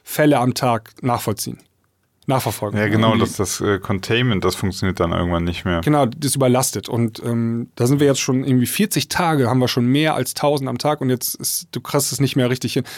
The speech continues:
Speaker 1: In Hamm siehst du das, ne? Ähm, die, die Stadt in N R W, ähm,
Speaker 2: Ja.
Speaker 1: die kriegen das nicht mehr hin, da,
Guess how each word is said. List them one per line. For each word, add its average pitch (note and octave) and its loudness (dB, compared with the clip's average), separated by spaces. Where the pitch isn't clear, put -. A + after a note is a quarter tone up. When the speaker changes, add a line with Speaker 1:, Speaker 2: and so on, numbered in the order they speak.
Speaker 1:
In C3 2
Hamm D#3 4
siehst G#2 0
du A2+ -4
das, G2 -6
ne? F#3+ -2
Ähm, A2+ -2
die, A2+ 2
die A#2 -8
Stadt C3 0
in A#2+ -4
N B2+ 0
R A2+ 0
W, C#3+ 2
ähm, B2 2
Speaker 2:
Ja. G2 4
Speaker 1:
die - -6
kriegen D3+ 4
das C3+ 2
nicht C3+ 2
mehr B2+ 2
hin, A#2 2
da, G2+ -2